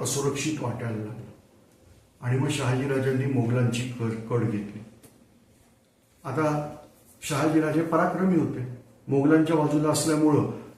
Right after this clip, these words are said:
आता त्यांनी भराभर, भराभर निजामशहाचा प्रदेश जिंकायला सुरुवात केली. आता गंमत बघा काय येते की निजामशहाकडे मलिक अंबरसारखा आता जाणता नेता नाहीये. शहाजीराजांना सांभाळून ठेवायच्या ऐवजी शहाजीराजांबरोबर निजामशहाचं थोडंफार वितुष्ट आलेलं आहे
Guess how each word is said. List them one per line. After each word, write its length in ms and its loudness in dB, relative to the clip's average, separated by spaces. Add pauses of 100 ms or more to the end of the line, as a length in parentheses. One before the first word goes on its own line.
(100)
आता 260 2
त्यांनी 180 2
भराभर, 520 2
भराभर 440 0
निजामशहाचा 640 0
प्रदेश 360 -2
जिंकायला 420 0
सुरुवात 320 0
केली. 400 -2 (500)
आता 160 0
गंमत 260 4
बघा 300 0
काय 220 0
येते 380 -2 (240)
की 160 4
निजामशहाकडे 680 4
मलिक 320 2
अंबरसारखा 580 0
आता 160 0
जाणता 440 0
नेता 240 0
नाहीये. 320 -2 (520)
शहाजीराजांना 680 4
सांभाळून 540 6
ठेवायच्या 440 4
ऐवजी 320 2
शहाजीराजांबरोबर 1040 2
निजामशहाचं 600 0
थोडंफार 440 2
वितुष्ट 440 0
आलेलं 380 2
आहे 160 -4